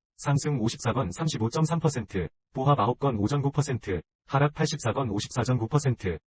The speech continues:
첫 거래는 없습니다. 전체 상승 건수에서 하락 건수를 뺀 거래량은 스물네 건으로 오늘은 하락 건수가 상승 건수보다 많았습니다.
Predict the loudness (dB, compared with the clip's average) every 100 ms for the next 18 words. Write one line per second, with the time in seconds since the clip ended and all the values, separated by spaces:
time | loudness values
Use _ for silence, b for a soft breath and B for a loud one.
0 | _ -4 -2 2 4 6 4 2 -2 -2
1 | -2 -4 -8 -4 -2 2 4 4 2 2
2 | 2 0 0 0 -2 0 0 4 2 4
3 | 4 4 2 4 4 4 2 0 2 6
4 | 6 6 4 4 4 0 -2 0 0 2
5 | 2 2 2 2 0 0 0 2 0 0
6 | 2 2 2 0 -2 -2 -4